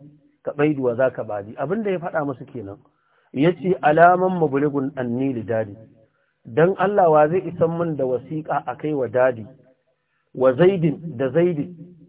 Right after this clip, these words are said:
Kai wa kullu sawun fi biladi, da duk wanda ke zaune a cikin garin kafirai. Wulatul kufri, gwamnonin kafirai. Ya ki tasowa ya biyo mu mun hijira khawfa fawati malin, saboda jin tsoron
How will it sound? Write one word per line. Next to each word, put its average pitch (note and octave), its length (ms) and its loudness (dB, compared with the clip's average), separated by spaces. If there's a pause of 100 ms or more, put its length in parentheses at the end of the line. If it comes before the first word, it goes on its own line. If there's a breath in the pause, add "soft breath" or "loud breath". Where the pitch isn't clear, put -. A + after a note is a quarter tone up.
(720)
Kai D3+ 120 4
wa D3+ 160 4
kullu F3 420 -2
sawun D#3+ 400 4
fi D#3+ 160 -2
biladi, C3+ 460 0
da B2 80 -4
duk D3 260 -4
wanda F#3 320 2
ke D3+ 240 -2
zaune B2 300 -2
a C#3 80 -10
cikin D3 420 -4
garin B2+ 360 0
kafirai. B2 580 -6 (720 soft breath)
Wulatul C#3 480 0
kufri, C3 320 -10
gwamnonin D3+ 520 -2
kafirai. G#2+ 440 -10 (540)
Ya C3+ 180 2
ki D#3 120 -6
tasowa D#3+ 560 2
ya C3 140 0
biyo C3+ 220 0
mu C3+ 100 -2
mun C#3 300 -2
hijira C#3 340 -4
khawfa D#3 340 -4
fawati C3+ 420 -2
malin, B2+ 400 0
saboda C3 300 -6
jin C3+ 200 -4
tsoron B2+ 400 -8